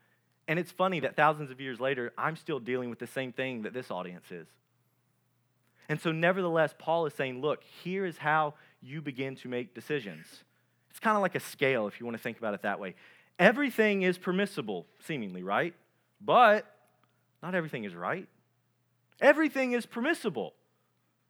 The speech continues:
but not everything builds up. And then he just tacks on in verse twenty-four, "You know what? If you don't know what you're supposed to do, just throw this on for size. Do whatever is better for the other person and not yourself."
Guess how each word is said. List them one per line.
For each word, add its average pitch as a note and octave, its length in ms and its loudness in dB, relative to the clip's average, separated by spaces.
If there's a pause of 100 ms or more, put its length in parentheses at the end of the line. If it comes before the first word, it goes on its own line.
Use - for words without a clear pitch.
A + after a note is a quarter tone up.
(440)
but C3+ 80 -10
not D#3 160 0
everything A2+ 320 -2
builds E2+ 260 -12
up. D3 280 -6 (720)
And C3 120 -4
then D3 100 2
he D3 60 -2
just C3 180 -10
tacks C#3+ 300 2
on B2+ 180 0
in A2+ 60 -4
verse A2 180 -4
twenty-four, A#2 440 -6
"You A#2+ 100 -6
know D3 120 0
what? F#3+ 260 0 (260)
If C#3+ 180 -2
you F3+ 120 0
don't A3 200 2
know E3 240 4
what F#3+ 220 0
you're F#3+ 80 -6
supposed G3 260 -4
to F#3+ 60 -8
do, F#3+ 260 -2
just D#3+ 240 -10
throw F3+ 160 -2
this C#3+ 180 -4
on G#2 140 -4
for F#2 100 -14
size. D#2+ 380 -4 (180)
Do E3+ 160 -2
whatever F#3 300 2
is C3 80 -4
better C#3+ 200 4
for C#3 120 -8
the B2 100 -2
other A2+ 140 -2
person A2+ 320 -4
and G2 80 -8
not F#2 180 -8
yourself." D#2 400 -16